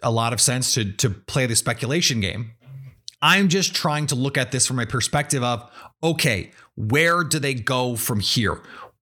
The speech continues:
What are the ways that they can get better? And it turns out there are a bunch of them. It turns out there are a bunch of them.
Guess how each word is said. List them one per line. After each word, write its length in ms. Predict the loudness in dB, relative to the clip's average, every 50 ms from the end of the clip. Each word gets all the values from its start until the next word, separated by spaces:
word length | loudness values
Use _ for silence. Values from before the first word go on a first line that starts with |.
| _
What 240 | 0 2 4 4 2
are 280 | 2 0 0 0 2 0
the 120 | 0 0 0
ways 420 | 2 2 2 2 2 0 0 -2
that 140 | -2 -2 -2
they 120 | -2 -2
can 140 | -2 -2 -2
get 180 | -2 -2 -2 0
better? 260 | -2 0 0 -2 -4 -2
And 100 | -2 -2
it 140 | -2 -2 -4
turns 280 | -2 0 2 2 2 2
out 300 | 2 0 -2 -4 -10 _ _ _ _ _
there 280 | -2 0 2 2 2 2
are 280 | 2 0 0 -2 -4 -4
a 60 | -2 0
bunch 280 | 0 2 2 2 2
of 120 | 0 0 -4
them. 180 | -6 -8 -10 -14 _ _ _ _ _ _ _ _
It 140 | -2 0 0
turns 240 | 2 0 2 2 2
out 160 | 2 0 0
there 160 | -2 0 0
are 120 | 0 0 0
a 40 | 0
bunch 260 | 0 0 0 0 0
of 100 | 0 -2
them. 140 | -6 -8